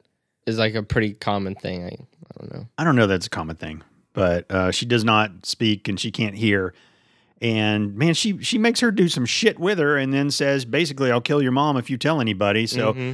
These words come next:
Speaker 2: that girl's fucked for life, man. There's no
Speaker 1: She
Speaker 2: amount of
Speaker 1: watched her
Speaker 2: therapy.
Speaker 1: dad get stabbed to
Speaker 2: Oh
Speaker 1: death.
Speaker 2: my gosh.
Speaker 1: She watched a nun get hammered in the head over
Speaker 2: Yep.
Speaker 1: and over.
Speaker 2: Yep.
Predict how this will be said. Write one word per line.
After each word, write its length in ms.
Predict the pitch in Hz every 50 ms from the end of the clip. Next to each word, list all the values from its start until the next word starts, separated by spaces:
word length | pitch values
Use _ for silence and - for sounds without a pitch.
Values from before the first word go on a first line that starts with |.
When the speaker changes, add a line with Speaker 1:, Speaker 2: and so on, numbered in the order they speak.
| 127 -
Speaker 2:
that 180 | - 139 214 196
girl's 220 | 139 127 92 -
fucked 320 | - - - 147 131 - -
for 100 | - 98
life, 360 | 92 123 131 117 104 - -
man. 340 | - 95 98 104 104 104 107
There's 240 | 110 131 160 143 117
no 240 | 131 139 139 135
Speaker 1:
She 60 | 123 127
Speaker 2:
amount 160 | 127 123 120
of 40 | 135
Speaker 1:
watched 140 | 139 143
her 140 | 143 135 131
Speaker 2:
therapy. 260 | 123 120 123 117 117
Speaker 1:
dad 400 | 107 - 127 127 131 135 131 131
get 160 | 127 131 - -
stabbed 480 | - - - - 135 135 135 135 131 131
to 40 |
Speaker 2:
Oh 80 | 127 123
Speaker 1:
death. 320 | 120 123 123 123 127 123
Speaker 2:
my 100 | 113 101
gosh. 420 | 101 95 101 123 139 127 107 101 -
Speaker 1:
She 140 | - 143 139
watched 420 | 131 127 127 127 123 - - -
a 60 | 120
nun 360 | 117 117 123 123 127 131 131
get 200 | 123 127 - -
hammered 420 | 127 123 135 127 127 131 131 127 131
in 120 | 127 127
the 80 | 120 117
head 320 | 110 127 131 131 131 127
over 100 | 127 127
Speaker 2:
Yep. 160 | 131 135 139
Speaker 1:
and 100 | 127 127
over. 360 | 127 127 131 131 123 123 127 117
Speaker 2:
Yep. 240 | 117 127 131 107